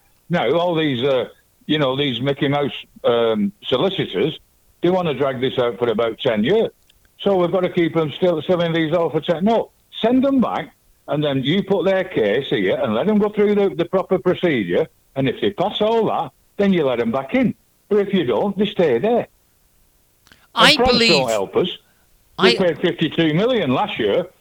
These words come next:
Speaker 1: to stop him coming. We didn't stop any.
Speaker 2: Yeah, but I believe there's more to this in many ways. Um, you know, I don't think it's being clever. I just think it's being sensible.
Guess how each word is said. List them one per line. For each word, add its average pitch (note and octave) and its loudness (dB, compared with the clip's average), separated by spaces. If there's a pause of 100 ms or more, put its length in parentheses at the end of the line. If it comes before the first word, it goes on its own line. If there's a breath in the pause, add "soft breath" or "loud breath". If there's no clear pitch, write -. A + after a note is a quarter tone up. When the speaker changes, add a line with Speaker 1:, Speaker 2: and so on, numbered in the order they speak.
(140)
Speaker 1:
to F3 0
stop G3+ -2
him G3+ 2
coming. C4+ -2 (580)
We A#3+ 2
didn't G#3+ 2
stop - -2
any. B3+ -2 (800 soft breath)
Speaker 2:
Yeah, C#3 2
but D3 0
I G3+ 2
believe D3+ 0
there's A#2+ -4
more C#3+ -4
to - -10
this B2 -4
in B2+ -12
many C#3 -6
ways. F2+ -6
Um, A#2 -8
you A3 -12
know, A#3+ -4
I E3 -4
don't F#3 -8
think G2 -16
it's - -12
being G2 -14
clever. G#2+ -12
I F2 -14
just D3 -12
think B2+ -8
it's - -10
being A2+ -8
sensible. F#2 -8